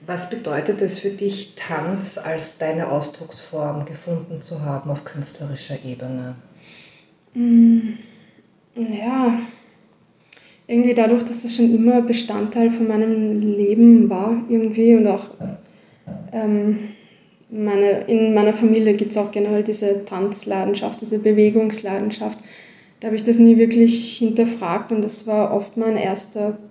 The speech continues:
Speaker 2: Zugang, um um mich auszudrücken letztendlich. Ähm, ja, einf-, dies-, diese Leidenschaft über den Körper was auszudrücken, das ist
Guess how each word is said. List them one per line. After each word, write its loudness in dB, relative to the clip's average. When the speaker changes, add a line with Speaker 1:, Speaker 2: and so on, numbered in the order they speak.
Speaker 2:
Zugang, -6
um -4
um 0
mich 4
auszudrücken -6
letztendlich. -8
Ähm, 0
ja, 0
einf-, -2
dies-, -12
diese -2
Leidenschaft 0
über -4
den 0
Körper -2
was -2
auszudrücken, -8
das -8
ist -8